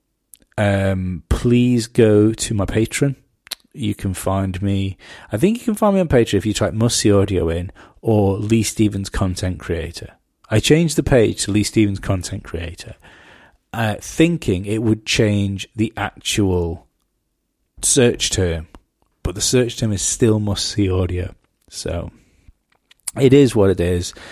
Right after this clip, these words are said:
Some of you guys have found it. Some of you guys have helped me out. It's great. Uh, obviously, I mean, the dream for all of this podcast stuff, isn't it? Let's all be perfectly honest about it.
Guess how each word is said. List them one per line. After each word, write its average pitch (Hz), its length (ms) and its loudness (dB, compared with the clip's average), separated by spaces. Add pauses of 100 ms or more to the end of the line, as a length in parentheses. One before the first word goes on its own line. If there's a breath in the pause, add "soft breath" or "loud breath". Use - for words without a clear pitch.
(340 loud breath)
Some 170 240 4
of 147 40 6
you 123 80 6
guys 92 280 2
have 90 100 -4
found 95 380 -2
it. 92 260 -4 (180)
Some - 220 0
of 110 60 4
you 101 80 0
guys 98 240 2
have 87 80 -2
helped 101 200 0
me 95 160 -2
out. 95 300 -2
It's - 100 -12
great. 98 480 0 (720 loud breath)
Uh, 90 540 0
obviously, 120 480 0
I - 20 4
mean, 214 140 2
the 226 80 4
dream 233 240 2
for 165 160 0
all 151 300 6
of 127 80 4
this 110 120 4
podcast 95 440 -2
stuff, - 280 -6
isn't 87 220 -2
it? - 100 -12 (240)
Let's 214 220 2
all 175 100 6
be 143 120 -2
perfectly 123 420 0
honest 95 300 -2
about 80 280 -4
it. 85 140 -8